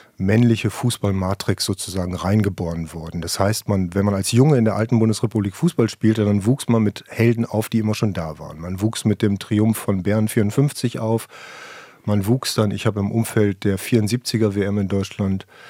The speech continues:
das Fußballspielen begonnen und man ist nur auf den Mann gepolt. Das heißt, in mir selbst war ein einzigartiges, patriarchales, männliches Gehäuse und Haus von Fußballbedeutung. Frauen kamen da nicht vor, die kamen aber auch in Realita nicht vor.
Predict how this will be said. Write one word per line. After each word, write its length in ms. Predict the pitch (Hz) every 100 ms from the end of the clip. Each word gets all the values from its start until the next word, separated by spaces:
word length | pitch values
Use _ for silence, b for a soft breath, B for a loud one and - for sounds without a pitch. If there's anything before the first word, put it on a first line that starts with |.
| B B
das 160 | 101 -
Fußballspielen 760 | 117 - 104 92 - 107 98
begonnen 440 | 92 - 95 107 107
und 100 | 101
man 320 | 101 104 -
ist 280 | - 120 -
nur 380 | 113 120 139 131
auf 160 | 117 -
den 180 | 113
Mann 260 | 107 110 123
gepolt. 520 | 101 - - 92 85 -
Das 200 | 101 120
heißt, 240 | 117 -
in 200 | 143 165
mir 220 | 139 101
selbst 540 | 87 127 139 120 - - B B B
war 180 | 101 104
ein 120 | 110
einzigartiges, 1120 | - 113 147 - 123 - 104 113 107 107 98
patriarchales, 1000 | - - 113 - 101 101 104 104 107 107 - -
männliches 800 | 113 98 101 113 107 110 98 -
Gehäuse 640 | 104 92 95 117 120 123 127 B B B B
und 300 | - 110 95
Haus 260 | 104 113 117
von 240 | - 113
Fußballbedeutung. 1000 | 110 - 131 - 95 87 87 87 85 92
Frauen 380 | - - 113 135
kamen 300 | - 107 104
da 140 | 98 95
nicht 340 | 98 147 -
vor, 300 | - 92 78
die 120 | 87
kamen 220 | - 107
aber 140 | 92 92
auch 180 | 92 -
in 100 | 98
Realita 640 | 104 98 139 160 123 95
nicht 180 | 80 -
vor. 340 | - 90 127